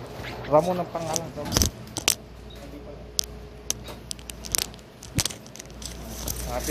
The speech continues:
natin yung ano, teka lang. So yun, guys. Ito na yung labada ko. Lalabang ko na siya.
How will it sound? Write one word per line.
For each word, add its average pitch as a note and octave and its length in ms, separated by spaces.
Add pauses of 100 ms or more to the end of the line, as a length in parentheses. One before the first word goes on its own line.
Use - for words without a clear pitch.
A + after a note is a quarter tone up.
natin C#3 160
yung C#3 160
ano, C3 160
teka B2 240
lang. A#2 100 (1080)
So D3 160
yun, D3 160
guys. C#3+ 400 (1200)
Ito D#3 240
na E3 160
yung D#3+ 160
labada C#3+ 400
ko. C3+ 320 (1800)
Lalabang C3+ 480
ko D#3+ 80
na C#3+ 80
siya. C3 240